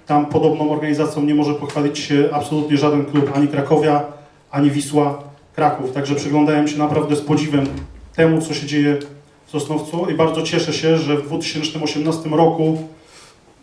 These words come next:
rozpocząłem współpracę z klubem, a od,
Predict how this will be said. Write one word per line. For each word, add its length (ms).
rozpocząłem 600
współpracę 720
z 120
klubem, 340
a 400
od, 440